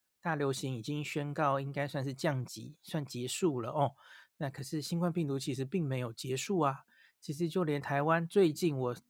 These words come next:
前几集也有提醒大家吼，其实最近确诊的人真的蛮多的吼，还不乏那种所谓天选之人，意思就是前面根本没得过，这三年多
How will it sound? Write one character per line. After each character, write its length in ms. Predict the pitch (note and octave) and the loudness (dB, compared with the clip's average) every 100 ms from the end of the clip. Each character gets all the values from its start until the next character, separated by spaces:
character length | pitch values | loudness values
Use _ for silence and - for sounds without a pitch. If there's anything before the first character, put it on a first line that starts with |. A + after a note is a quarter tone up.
| _ | _
前 200 | D3+ D3+ | -4 -2
几 160 | D3+ | -4
集 200 | A#2 B2+ | -6 -4
也 60 | C3+ | 0
有 120 | C3+ | 0
提 200 | C3+ C3 | 0 -4
醒 220 | B2+ A#2+ | -6 -4
大 180 | A#2 C#3 | 0 0
家 240 | C3+ B2+ B2 | 2 0 0
吼， 180 | A#2+ _ - - _ _ | -4 _ -20 -20 _ _
其 200 | - D#3 | -6 -2
实 140 | D#3+ | -2
最 220 | D#3 F3 | 2 2
近 180 | D3+ D#3 | 2 -2
确 200 | D3 E3 | 0 0
诊 180 | C3+ B2 | 0 -4
的 80 | A2+ | -2
人 120 | A2+ | -2
真 140 | C#3 | -2
的 60 | C#3 | -2
蛮 260 | A#2+ A2 A2 | 0 -2 -2
多 220 | B2 A#2+ | -2 -2
的 180 | - - | -4 -10
吼， 160 | C3 | -10
还 180 | C3 D3 | -4 -4
不 220 | C3+ - | -2 -2
乏 300 | F#3+ - C3 D3 | -2 4 4 4
那 120 | F3 | 0
种 180 | D3 C3+ | 0 -4
所 240 | - A2+ | -4 0
谓 140 | D3+ | 0
天 300 | D#3 - F3+ | 0 0 0
选 200 | F#3 A2+ | 2 -2
之 220 | A#2 E3 D3+ | -2 -2 0
人， 220 | A2 B2 _ - | -2 -4 _ -18
意 120 | - F3 | -4 0
思 140 | F#3 | 2
就 120 | E3 | 2
是 200 | D#3 C#3 _ _ _ | 2 0 _ _ _
前 240 | - - D3 | -2 0 2
面 220 | F#3 E3 | 2 2
根 160 | F3+ | 2
本 120 | E3+ B2+ | 2 2
没 160 | B2+ | 0
得 200 | C3+ C3 | 0 -2
过， 320 | C3+ D#3+ B2 _ _ _ _ _ | 2 0 0 _ _ _ _ _
这 120 | - F#3+ | 0 2
三 280 | G#3 F#3+ | 4 4
年 220 | F#3 D3+ C#3+ | 4 0 2
多 320 | E3 D#3+ | 2 2